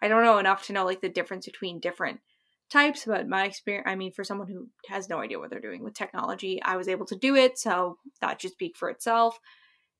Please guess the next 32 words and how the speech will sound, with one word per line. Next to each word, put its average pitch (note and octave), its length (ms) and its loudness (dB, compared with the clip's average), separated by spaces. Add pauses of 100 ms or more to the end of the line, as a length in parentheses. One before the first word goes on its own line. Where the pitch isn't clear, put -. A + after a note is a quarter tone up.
And A#3 180 0
yeah, D#4+ 360 0
so A#3 200 0
if B3 160 -2
you're C#4+ 120 0
like D4 220 0
me B3 340 4
and A3+ 140 0
you're G#3+ 140 0
making G#3+ 420 -2
PowerPoints G3+ 540 0
for G3+ 80 -10
presentations B3+ 840 -2
or G#3+ 80 -4
study A#3 360 -2
aids A3+ 260 0
or A3 100 -4
things A3 260 -4
like G#3+ 200 -4
that, G#3+ 320 2 (440)
and A3+ 100 -2
you A#3+ 80 0
just - 140 -8
wanna, D4+ 140 -4
like, B3+ 200 -4
spice G3+ 380 -6
up - 180 -8
your G#3 100 -6
life G#3 260 -8
a A3 40 -4
little A3 160 -4
bit, C4 260 -2